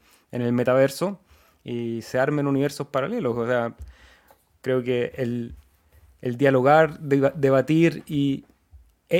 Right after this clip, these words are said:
imaginarse cómo se está construyendo este mundo digital es fundamental, porque ya vemos que es un poco irreversible la cantidad de tiempo que vamos pasando conectados a sistemas digitales cuando aparezcan mecanismos o, o interfaces cada vez más,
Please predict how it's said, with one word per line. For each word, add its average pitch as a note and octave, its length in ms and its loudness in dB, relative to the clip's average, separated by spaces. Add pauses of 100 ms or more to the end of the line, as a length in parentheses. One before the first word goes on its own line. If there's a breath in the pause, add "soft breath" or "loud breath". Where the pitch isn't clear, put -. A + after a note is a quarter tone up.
imaginarse D3+ 800 -2
cómo F3+ 240 -2
se E3 80 -10
está D#3 240 -2
construyendo E3 560 -2
este E3+ 160 -8
mundo E3 240 -4
digital D3+ 320 -4
es E3 80 -4
fundamental, B2 640 -4
porque B2+ 540 -4 (460)
ya B2 180 -2
vemos D#3+ 280 -2
que D#3 120 -6
es D3 60 -2
un C#3+ 100 -4
poco E3 260 -2
irreversible D3+ 840 0
la B2+ 120 -4
cantidad C3+ 340 0
de C3+ 80 2
tiempo C#3 400 -4
que B2+ 80 -4
vamos C#3 260 -2
pasando C#3 460 -4
conectados C#3 680 -2
a C3+ 200 -4
sistemas C#3 400 -6
digitales C#3+ 560 -2 (440 loud breath)
cuando B2+ 260 -4
aparezcan C3+ 540 -2
mecanismos C3 1080 -2
o, A#2 200 -6
o B2+ 120 -2
interfaces C3+ 800 -2
cada C3+ 280 0
vez C3+ 120 0
más, C3+ 500 -2